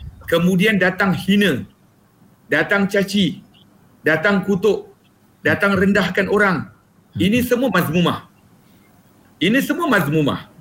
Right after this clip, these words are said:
Tak boleh. Ah, tapi kalau tujuan nak dakwah, nak sampaikan ilmu,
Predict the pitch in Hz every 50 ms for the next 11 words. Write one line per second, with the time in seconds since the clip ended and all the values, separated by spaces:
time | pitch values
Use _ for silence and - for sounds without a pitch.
0 | - _ - 220 208 208 208 190 151 120 - - - _ _ _ _ _ _ _
1 | _ _ _ _ _ _ _ _ _ - - 147 156 165 170 165 160 160 147 135
2 | - - 208 208 - 311 320 320 320 - - - - - 254 277 285 285 277 247
3 | 196 233 254 233 220 220 220 - - 185 180 - 175 175 170 165 156 156 151 -
4 | - - _ _ - 220 220 - - 208 208 185 - 185 185 185 - 180 180 175
5 | 175 180 180 175 175 170 170 160 156 156